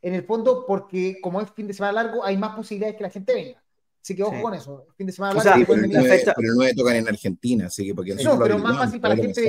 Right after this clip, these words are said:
Speaker 3: pensamos.
Speaker 1: Chile.
Speaker 2: Sí.
Speaker 1: Que po-,
Speaker 2: La fecha,
Speaker 1: como
Speaker 2: la
Speaker 1: yo,
Speaker 2: fecha de, la fecha de Santiago era el ocho de diciembre. Si no hubiese sido feriado, probablemente no lo hubiésemos hecho.
Speaker 1: como yo que iba a
Speaker 3: Sí.
Speaker 1: viajar de Arica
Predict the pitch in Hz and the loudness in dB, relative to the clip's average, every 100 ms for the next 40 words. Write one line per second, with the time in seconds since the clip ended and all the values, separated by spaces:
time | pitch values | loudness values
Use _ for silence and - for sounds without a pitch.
0 | 214 - 196 185 _ - 139 139 - 180 | 0 -2 -4 -6 _ -4 -2 -2 -4 -10
1 | - 165 147 208 233 214 190 196 196 220 | 0 0 4 4 6 6 6 4 4 4
2 | 208 - - 151 170 196 226 208 180 165 | 2 -2 -2 0 2 2 4 4 2 -2
3 | 147 - 214 233 160 170 - - 190 190 | -2 4 6 6 4 -2 -4 -2 2 2
4 | 190 196 208 190 190 190 208 190 147 131 | 2 0 0 0 0 0 -2 -2 -2 -8
5 | - 160 175 180 165 190 - 170 175 185 | -6 -2 -2 -4 -6 -6 -4 0 2 2
6 | 180 170 170 170 175 160 151 139 127 - | 0 -2 -4 -4 -8 -6 -8 -10 -14 -16
7 | _ _ _ _ _ _ _ _ _ - | _ _ _ _ _ _ _ _ _ -20
8 | - 202 208 220 226 220 208 220 208 233 | -8 -4 -2 0 2 2 4 2 0 0
9 | 214 247 254 | 2 0 0